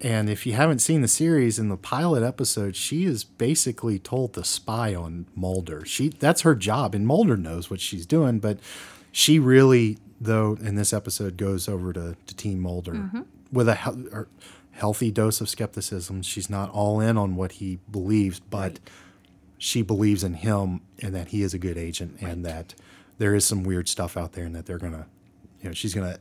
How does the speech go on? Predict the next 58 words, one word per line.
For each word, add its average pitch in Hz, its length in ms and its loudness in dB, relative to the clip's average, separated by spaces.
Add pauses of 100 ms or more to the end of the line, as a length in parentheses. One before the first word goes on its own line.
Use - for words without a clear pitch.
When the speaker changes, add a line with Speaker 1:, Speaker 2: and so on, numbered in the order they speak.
(140)
Speaker 1:
assist - 380 0
him 90 240 -2
in 85 160 -8
getting 87 420 -6
to - 140 -8
the, 82 200 -12 (360)
to - 100 -6
the 92 80 -6
truth 92 340 -4
of 85 160 -8
it. 82 140 -12
And 110 180 0
I 104 80 4
think 107 220 -2
that's 107 180 2
a 95 60 -4
great 95 320 0 (540)
character 98 360 0
beat 85 220 -6
for - 160 -10
Scully 90 460 -6
and 85 120 -10
really 95 200 -2
sets - 80 -2 (200)
the 185 100 -6
Speaker 2:
Absolutely. 165 40 -6
Speaker 1:
tone 101 300 0
for 95 280 -2 (360)
the 110 60 -2
rest 104 260 2
of 90 80 -6
the 85 80 -6
series 95 460 0
here. 82 280 -8 (140)
Speaker 2:
Mm-hmm. 262 220 -4 (400)
I 254 80 -10
agree. 269 260 -12 (260)
So 277 300 -8 (100)
let 269 100 -4
me 269 120 0
go 247 100 -8
back 233 160 -12
to 208 100 -20
the 202 60 -12
booger. 196 320 -14
What 240 140 -8
did 285 160 -12
you 240 40 -10
think 220 220 -8
about 175 360 -8 (340)
Eugene? 180 500 -4 (320)
What 285 100 -14
did - 40 -20
you 214 80 -14
think 208 200 -16
about - 140 -14
him? - 80 -14 (460)
Speaker 1:
I, 120 760 4